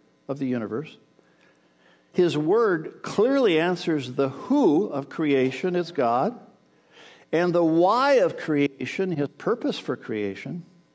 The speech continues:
But the question of when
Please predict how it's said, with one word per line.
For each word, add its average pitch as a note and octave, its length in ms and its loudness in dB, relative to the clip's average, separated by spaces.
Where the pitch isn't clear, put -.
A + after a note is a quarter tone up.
But E3 140 -2
the E3 100 -2
question G3 480 -2
of D3+ 160 -2
when F#3 800 0